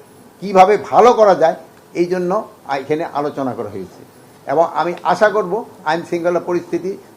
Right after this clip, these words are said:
যতই দিন যাবে আস্তে আস্তে উন্নতির দিকে যাবে। এই মাদক কিন্তু আমাদের সমাজের জন্য একটা,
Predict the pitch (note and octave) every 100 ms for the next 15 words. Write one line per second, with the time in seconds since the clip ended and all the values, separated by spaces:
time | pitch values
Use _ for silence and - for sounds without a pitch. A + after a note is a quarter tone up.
0 | C#3 D3+ F3 F#3+ D#3 F#3 F#3 F3 E3+ A#3+
1 | E3+ C#3+ - E3+ D3+ - A3 - - -
2 | - D3+ E3 C#3 C3 B2 A2+ G2 F#2+ A2
3 | A2 A2 A2 - - D#3+ C3 D#3 F#3 F#3
4 | F3 F3 E3 E3+ D#3+ - E3 F3 D#3+ C3+
5 | D#3 D#3+ D3+ -